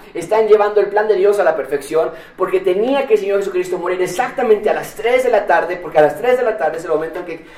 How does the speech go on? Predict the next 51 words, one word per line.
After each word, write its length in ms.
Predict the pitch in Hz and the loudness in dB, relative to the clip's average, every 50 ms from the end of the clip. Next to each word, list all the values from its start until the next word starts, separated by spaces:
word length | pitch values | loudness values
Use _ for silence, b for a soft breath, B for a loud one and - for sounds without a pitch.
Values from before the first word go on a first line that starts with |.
| B B B | B B B
mataban 420 | 131 143 160 - 196 214 214 202 | -6 -6 -2 2 2 4 4 2
a 80 | 180 - | 0 0
todos 200 | 226 220 226 220 | 0 2 2 2
los 100 | 208 - - | 0 -2 -2
corderos 500 | - 180 180 180 - - 175 160 156 - | -2 0 2 4 4 4 4 2 -2 -4
pascuales, 580 | - - - - - - - - - - - | -8 -12 -12 -10 -6 -2 -2 0 0 -2 -4
a 60 | 151 - | -4 -2
todos 100 | 185 202 | 0 0
los 120 | 202 - | 0 -2
corderos 340 | - 165 156 165 170 180 180 | -2 -2 0 0 -2 -2 -4
que 80 | 170 | -4
iban 160 | 156 165 165 165 | -2 -2 0 0
a 120 | 160 156 | -2 0
comer 320 | - 151 151 160 185 214 | 2 2 2 4 4 4
esa 200 | 214 175 - 156 | 4 4 2 -2
noche. 320 | 160 190 226 247 247 - 151 | -2 -2 -2 -2 -4 -4 -6
Era 80 | 156 | -6
una 160 | 202 214 196 - | -4 -4 -6 -8
fiesta, 400 | - 185 214 233 220 - - 175 | -4 2 4 4 4 2 0 -2
era 100 | 180 190 | -4 -4
una 300 | 196 190 180 165 - B B B | -4 -4 -6 -6 -8 B B B
cena. 600 | B - - 214 220 226 226 226 196 151 113 90 - - - _ _ _ _ _ _ - - _ _ _ _ _ _ _ _ _ _ _ _ _ - - - - - _ _ _ _ - - - - - - - - - - - - - - - - - | B 0 4 4 4 4 2 0 -2 -2 -4 -6 -10 -16 -20 _ _ _ _ _ _ -20 -20 _ _ _ _ _ _ _ _ _ _ _ _ _ -20 -20 -20 -20 -20 _ _ _ _ -20 -20 -20 -20 -20 -20 -20 -20 -20 -20 -20 -20 -20 -20 -16 -10 -2
Y 80 | - | 2
Jesús, 360 | 131 160 - - 226 220 214 | 4 4 4 6 6 6 6
vamos 280 | 185 190 185 185 180 - | 8 8 6 6 4 4
a 20 | |
darnos 220 | 160 165 160 160 160 | 4 4 4 2 -2
cuenta 260 | 160 156 151 151 151 | -2 -2 -2 -2 -2
aquí 220 | 147 147 147 143 | -4 -4 -4 -6
que 100 | 135 135 | -4 -6
es 140 | 139 131 135 | -6 -6 -6
nuestro 340 | 139 143 131 - - 135 131 | -6 -6 -6 -4 -4 -2 -2
mejor 600 | 127 127 127 - 170 170 175 180 175 175 - B B B B B | -2 -2 0 4 6 6 8 6 4 2 -2 B B B B B
y 100 | - 127 | -4 -2
nuestro 260 | 131 131 127 127 135 135 | -2 -2 -2 -2 -2 0
nuevo 400 | 147 165 165 160 156 156 151 - | 2 4 4 4 4 4 2 0
cordero, 420 | 143 143 135 127 135 127 127 127 | -4 -6 -4 0 0 0 0 0
que 80 | - 175 | -4 -4
por 240 | - - 185 170 | -2 -2 -2 -2
su 140 | - 151 147 | -2 -4 -8
sangre 420 | 135 156 185 185 208 208 202 196 185 | -4 0 0 0 0 0 -2 -4 -4
y 60 | 175 | -4
muerte 380 | 165 170 185 185 180 - 151 | -2 -2 0 0 -2 -2 -6
nosotros 360 | 147 143 143 151 147 143 147 143 | -10 -10 -12 -14 -14 -16 -16 -14
tenemos 320 | 143 135 143 143 143 139 | -12 -10 -10 -10 -10 -10
salvación, 500 | - 131 120 117 117 117 - 120 117 123 | -10 -12 -12 -12 -12 -14 -12 -8 -6 -6
y 40 | 139 | -4
va 80 | 165 | -4
a 40 | 175 | -4
ser 140 | - 214 220 | -2 -2 -2
ofrecido 640 | 233 220 190 160 160 151 165 175 175 160 139 - - | -2 -2 -4 -8 -10 -10 -8 -4 0 0 0 0 0